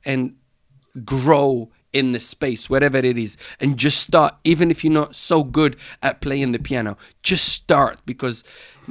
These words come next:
you can take people in a journey. Does that make sense? And so many content I shouldn't put in the social media, but I purposely, I put it out there because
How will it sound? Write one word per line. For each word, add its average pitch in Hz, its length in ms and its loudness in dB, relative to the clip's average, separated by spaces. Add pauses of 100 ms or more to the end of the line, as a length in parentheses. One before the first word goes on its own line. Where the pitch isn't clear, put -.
you 143 160 0
can 156 220 2
take 147 320 -4
people - 400 -8
in 135 120 -2
a 127 60 0
journey. 117 600 -2
Does 123 140 -6
that 139 80 -4
make 123 220 -6
sense? 131 300 -8
And - 120 -10
so 185 140 -2
many 196 180 0
content 143 540 -4
I 147 60 -4
shouldn't 160 320 -2
put 160 140 -4
in 147 100 -2
the 131 80 -4
social 151 360 -4
media, 143 420 -2 (340)
but - 160 -8
I 135 100 -2
purposely, 127 840 -4 (260)
I - 80 -14
put - 260 -2
it 156 200 -6
out 147 260 -8
there 123 140 -2
because 127 440 -6